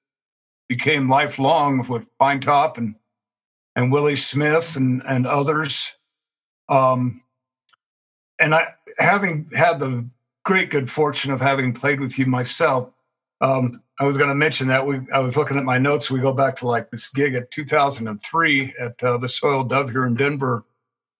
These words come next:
where, um, I was playing with Hal Chessis and the Delta Sonics then, and we opened for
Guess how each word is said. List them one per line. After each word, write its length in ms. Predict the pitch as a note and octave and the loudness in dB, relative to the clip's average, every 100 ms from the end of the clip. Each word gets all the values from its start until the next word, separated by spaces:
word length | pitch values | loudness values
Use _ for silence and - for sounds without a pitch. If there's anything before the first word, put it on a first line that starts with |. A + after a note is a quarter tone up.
| _ | _
where, 320 | B2+ B2 B2+ B2+ | 0 2 2 2
um, 240 | B2 A#2+ | 0 0
I 320 | C#3 C3 B2+ - | 0 0 -2 -4
was 200 | C3 B2 | -4 -2
playing 280 | - C#3 C3+ | 0 0 0
with 140 | B2+ | 0
Hal 200 | C#3+ C3 | 0 0
Chessis 500 | B2+ C#3+ C3 D3 - | 0 -2 0 -4 -4
and 160 | C#3 C3+ | -2 0
the 160 | C3+ | 0
Delta 340 | C3+ C#3+ C#3 D3+ | 0 0 0 -2
Sonics 480 | - C#3 C3+ B2 - | -2 0 0 -2 -2
then, 160 | C3+ | 0
and 100 | C3 | 0
we 120 | C3 | 0
opened 420 | C#3 - - C#3 B2+ | 2 0 0 -4 -2
for 340 | C3+ B2+ B2+ | -2 0 -2